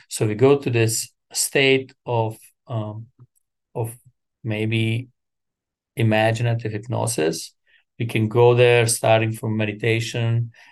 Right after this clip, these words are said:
and go to the image, see what emerges, or we can already have an image, like a dream, for example, and we can enter that image, or we can, uh, do it through,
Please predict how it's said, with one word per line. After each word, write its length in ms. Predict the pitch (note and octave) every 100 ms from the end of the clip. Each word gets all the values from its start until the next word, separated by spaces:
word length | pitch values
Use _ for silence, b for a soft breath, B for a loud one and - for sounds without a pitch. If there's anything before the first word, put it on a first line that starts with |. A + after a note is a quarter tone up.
| b
and 160 | - A2+
go 140 | A2+
to 140 | A2+ A#2
the 120 | -
image, 440 | B2 C3 C3 -
see 240 | - A#2+ G#2+
what 160 | G#2
emerges, 680 | G2+ G#2 A2+ A#2+ D3 D3+ - b b b
or 120 | A#2+ A2+
we 120 | A#2
can 260 | A#2 A2+
already 460 | - A#2+ A#2 A2+ A2+
have 260 | A#2+ A#2 A2
an 100 | A2
image, 540 | A#2 C#3 - - - _ -
like 260 | G#2 G2
a 80 | G#2+
dream, 440 | G2 G#2+ G#2 A#2 A#2+
for 200 | - B2
example, 760 | B2 B2+ B2+ B2+ C#3 C#3 C#3+ _ b b b _ _ -
and 120 | A2
we 120 | G#2+
can 200 | A#2+ A2
enter 320 | C3+ A#2 A2+
that 200 | A#2 G#2+
image, 320 | A2+ B2 D#3 C3
or 140 | G#2
we 100 | A2
can, 400 | A2 A2 A2 A2 -
uh, 400 | A#2 G#2+ G#2+ A2 - b b b _ B2
do 240 | A#2 A2+
it 300 | A2+ A2+ - _ _
through, 560 | - A2+ A2 A2 A2+